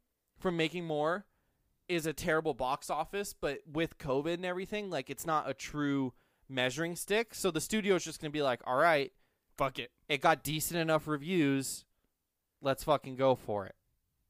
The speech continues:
Speaker 1: And let's keep making this thing." Now,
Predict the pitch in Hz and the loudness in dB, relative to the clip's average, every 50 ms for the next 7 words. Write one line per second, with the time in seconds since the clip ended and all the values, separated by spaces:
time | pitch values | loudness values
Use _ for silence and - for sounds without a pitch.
0 | _ _ - 135 127 123 127 123 - - - - - 143 135 135 127 120 - 123 | _ _ -6 -6 -4 -2 -2 -4 -4 -6 -10 -8 -6 -6 -4 -4 -4 -6 -6 -6
1 | 110 110 101 - - 107 95 90 87 - _ _ _ _ _ _ _ - 135 127 | -8 -8 -8 -10 -10 -12 -14 -14 -16 -20 _ _ _ _ _ _ _ -6 -4 -2
2 | 123 117 117 | -2 -2 -4